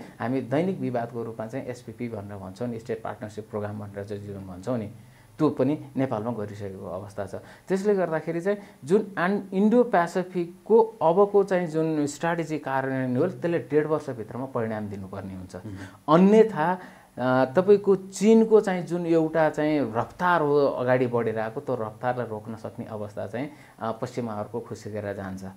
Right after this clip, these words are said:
Speaker 1: अथवा विशेष गरेर अमेरिकनहरूको त्यो अवस्था रहँदैन। नरहने
Speaker 2: तपाईँ के
Speaker 1: भएको
Speaker 2: देख्नुहुन्छ?
Speaker 1: कारणले गर्दा
Speaker 2: जस्तो यो
Speaker 1: उम्।
Speaker 2: अबको एक डेढ वर्षभित्रमा बलियो सम्भावना चाहिँ के छ ताइवान मामलामा?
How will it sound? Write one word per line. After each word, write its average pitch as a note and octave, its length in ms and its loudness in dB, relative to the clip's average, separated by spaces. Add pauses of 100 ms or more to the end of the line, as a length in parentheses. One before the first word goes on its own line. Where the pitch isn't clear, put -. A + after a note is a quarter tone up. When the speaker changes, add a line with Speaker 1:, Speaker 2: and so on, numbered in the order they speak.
Speaker 1:
अथवा C#3+ 200 -4
विशेष A#2+ 320 -10
गरेर A2+ 140 -8
अमेरिकनहरूको A2 800 -10
त्यो - 160 -10
अवस्था A2 340 -6
रहँदैन। G2+ 520 -4 (280)
नरहने D#3 240 8
Speaker 2:
तपाईँ D#4+ 140 8
के - 60 4
Speaker 1:
भएको - 140 8
Speaker 2:
देख्नुहुन्छ? G#3+ 200 10
Speaker 1:
कारणले F3+ 340 6
गर्दा D3+ 140 4
Speaker 2:
जस्तो D3+ 360 4
यो C3+ 300 2
Speaker 1:
उम्। A#2+ 180 2
Speaker 2:
अबको D#3 240 6
एक B2+ 180 6
डेढ B2+ 140 4
वर्षभित्रमा G#2+ 840 -2 (280)
बलियो A3+ 340 10
सम्भावना B2+ 680 0
चाहिँ G#2+ 220 -8
के A#2+ 100 0
छ A2+ 120 -4
ताइवान G#2 440 -4
मामलामा? F#2 640 -6